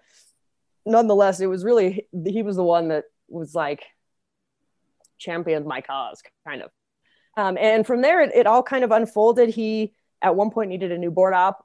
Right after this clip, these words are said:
so a board operator for his radio show. Andy was like, "I'm gonna,"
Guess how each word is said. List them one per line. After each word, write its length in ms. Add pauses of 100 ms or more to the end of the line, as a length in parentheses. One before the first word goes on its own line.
so 580
a 60
board 220
operator 480
for 320
his 180
radio 260
show. 440 (160)
Andy 360
was 220
like, 240
"I'm 160
gonna," 160